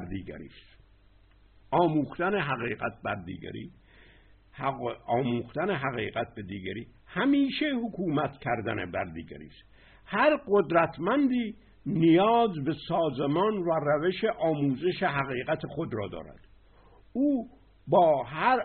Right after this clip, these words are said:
او با حقیقتش بایستی همه را نازا سازد تا حکومت کند و کسی که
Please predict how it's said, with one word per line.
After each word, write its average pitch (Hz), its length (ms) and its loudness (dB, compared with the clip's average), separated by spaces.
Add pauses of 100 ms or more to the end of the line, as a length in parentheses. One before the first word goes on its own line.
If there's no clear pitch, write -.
(140)
او 254 240 2
با 175 200 8
حقیقتش 151 800 -2 (160)
بایستی 147 640 0
همه 185 380 4
را 277 160 8
نازا 180 600 6
سازد 139 420 -2 (400)
تا 196 140 8
حکومت 151 540 0
کند - 320 -18 (760)
و 160 140 0
کسی 240 400 2
که 277 100 0